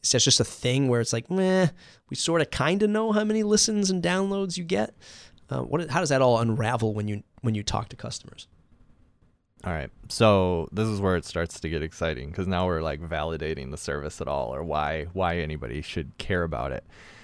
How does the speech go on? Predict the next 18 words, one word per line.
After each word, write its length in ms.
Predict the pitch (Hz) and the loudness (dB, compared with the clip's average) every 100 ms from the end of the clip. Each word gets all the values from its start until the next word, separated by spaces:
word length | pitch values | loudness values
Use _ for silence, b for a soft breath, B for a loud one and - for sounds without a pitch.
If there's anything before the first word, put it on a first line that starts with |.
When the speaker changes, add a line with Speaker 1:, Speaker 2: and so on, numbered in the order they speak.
| B | B
Speaker 2:
From 380 | - 117 113 107 | -4 0 2 2
the 80 | 98 | 0
strict 840 | - - _ - 123 139 - - - _ | -4 -10 _ -8 0 0 0 -12 -16 _
technical 520 | - 107 - 104 104 | -8 -6 -2 -2 0
standards, 920 | 95 - 98 92 87 82 78 73 - - _ _ | -2 -2 -2 0 0 -2 -4 -4 -10 -14 _ _
I, 60 | - - | -18 -10
I'm 220 | - 107 113 | -4 0 2
not 260 | 104 95 | 2 2
gonna 180 | 101 92 | 0 0
be 200 | 87 87 | -2 -4
the 180 | 78 76 - _ | -4 -8 -10 _
best 500 | 85 85 - - - - | 0 0 -2 -10 -16 -8
person. 340 | 87 - 76 | -6 -4 -4
I, 120 | 76 80 | -4 -2
I 100 | 90 | 0
don't 300 | 92 95 85 | 4 4 4
know, 400 | 80 82 76 78 - - | 2 0 0 -2 -6 -8
um, 460 | 73 73 69 67 | -4 -4 -4 -6